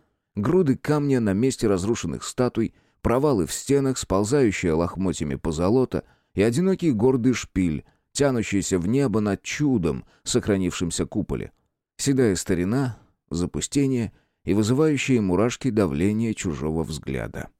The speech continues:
Нырнувшие в темный зев центрального входа скауты вернулись через мгновение и почему-то шепотом доложили: «Босс на месте, дремлет. Внутри огромный пустой зал. Агрорадиус монстра всю площадь не перекрывает.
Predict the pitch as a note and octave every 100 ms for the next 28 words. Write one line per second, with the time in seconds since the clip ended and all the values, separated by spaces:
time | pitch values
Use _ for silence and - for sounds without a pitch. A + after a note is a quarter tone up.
0 | _ _ - A#2 D#3 G3+ D#3+ D3 C3+ -
1 | - E3 C#3+ C3 A2+ F2 D3 C3 - -
2 | G#2+ G2 B2 B2 G2 F2+ - - C#3+ A2+
3 | E2+ - _ _ - - D#3+ D3 C3+ B2
4 | A2 A2+ C#3+ B2+ - C3 A#2 A2+ A2+ A#2+
5 | B2 C3+ G#2 F2 F#2+ A2 B2+ D3 B2 -
6 | B2 A2+ - G#2+ G#2+ G#2 G#2 F#2 D2+ A1
7 | - _ _ _ _ - F2 A#2 C#3 D#3
8 | G#2 F#2 F#2+ - G#2+ F2 _ - - G#2+
9 | G2 G#2 - - _ _ _ A2+ A#2+ B2
10 | B2 B2 C3 B2 A2+ A2+ B2 B2 A#2 -
11 | F#2+ - A#2+ G#2+ G#2+ A#2 F2 - _ _
12 | - B2 G#2+ G#2+ A#2+ A#2 A2 G#2+ F#2 A2+
13 | B2+ A#2+ - F#2 - A#2 A2+ A2+ A2+ -
14 | G2 - G2+ G#2+ G2+ G#2+ A2 G#2 D#2+ -